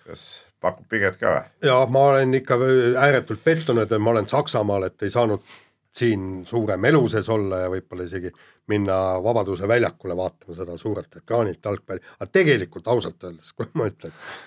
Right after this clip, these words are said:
Speaker 2: no ei koti see. Tähendab, mind kui hobi jalgpallivaatajat, eh, tõ-, tõesti, et kaks Hispaania satsi tulevad siia mängima, palju õnne neile, see karikas ei maksa midagi, me hakkasime just,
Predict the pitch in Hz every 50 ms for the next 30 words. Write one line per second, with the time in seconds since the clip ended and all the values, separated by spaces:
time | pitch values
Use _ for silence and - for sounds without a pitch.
0 | - _ - 123 123 - - - 117 113 - 110 104 - - - 87 - - -
1 | _ _ _ _ - - - 143 143 131 - - 151 135 127 131 131 151 156 139
2 | 139 180 240 233 202 151 - - - - 139 131 131 123 123 123 - - - -
3 | - _ _ 110 107 - 160 214 160 160 156 127 110 107 120 151 175 156 170 -
4 | - - 104 104 107 127 143 131 107 - - - 90 80 - _ _ _ _ _
5 | _ _ _ _ _ _ _ _ _ _ - 113 117 113 113 113 110 - - -
6 | 151 131 - - 185 190 170 151 160 - - 101 101 - _ - 143 120 110 175
7 | 190 - - - 117 - - 190 180 151 123 107 127 196 190 190 - - 120 139
8 | 143 135 113 107 - - - 123 113 113 117 117 117 117 117 120 120 131 135 127
9 | 135 175 220 220 160 131 131 117 113 113 107 - _ _ _ _ _ _ _ _
10 | 139 139 127 143 190 214 196 156 135 123 120 120 120 113 110 107 - - _ _
11 | _ - - 123 - - 185 180 165 147 156 - 107 98 113 123 151 - - 127
12 | 127 156 143 113 101 113 135 160 160 - - 123 123 120 117 - -